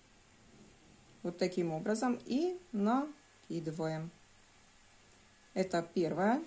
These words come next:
Раз, два. И таким образом шестнадцать петель закрыть. Закрыли мы шестнадцать с вами петель. У нас остается одна петелька на, а, этой спице.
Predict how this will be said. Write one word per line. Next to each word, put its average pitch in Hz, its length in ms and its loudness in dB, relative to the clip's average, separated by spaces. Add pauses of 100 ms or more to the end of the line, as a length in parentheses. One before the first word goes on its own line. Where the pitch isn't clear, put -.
Раз, 165 760 -2 (1900)
два. 165 720 0 (720)
И - 100 4
таким 214 520 4
образом 311 400 4
шестнадцать 214 840 2 (500)
петель 202 320 4
закрыть. 156 480 -6 (760)
Закрыли 202 500 4
мы 170 140 0
шестнадцать 165 500 -2
с - 60 -8
вами 156 260 -2
петель. 240 340 0
У 233 60 4
нас 208 240 2
остается 196 460 0
одна 196 180 4
петелька 208 540 2
на, 185 340 2 (400)
а, 170 300 -2
этой 202 260 4
спице. - 600 0